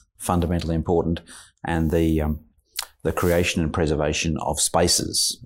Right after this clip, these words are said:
uh, you know, churches, religious bodies, religious schools and educational institutions, tertiary as well, where that can happen is, is, I think, the way going forward. Because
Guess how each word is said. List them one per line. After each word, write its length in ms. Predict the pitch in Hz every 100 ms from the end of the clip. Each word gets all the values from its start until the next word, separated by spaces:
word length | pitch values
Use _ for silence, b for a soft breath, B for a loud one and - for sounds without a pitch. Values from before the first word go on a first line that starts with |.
| -
uh, 260 | 76 76 73 _ _
you 60 | 80
know, 140 | 71 95 - - -
churches, 580 | - 80 - 73 80 -
religious 300 | 80 78 -
bodies, 560 | 78 73 73 - - B B B -
religious 360 | 90 82 76
schools 420 | - - 85 80
and 80 | 73
educational 500 | 76 73 76 76 -
institutions, 480 | 71 - 73 71 73
tertiary 480 | - 85 80 76 69
as 100 | 71
well, 360 | 78 71 73 73 B B B B
where 120 | 90
that 200 | 85 80
can 100 | -
happen 540 | 76 85 - 57 82 95 -
is, 500 | 87 78 - - -
is, 140 | - 80
I 80 | 98
think, 180 | 90
the 80 | 76
way 240 | 73 78 71 - _ _
going 200 | - 85
forward. 380 | 82 117 113 - B B B B
Because 420 | 92 92 82 -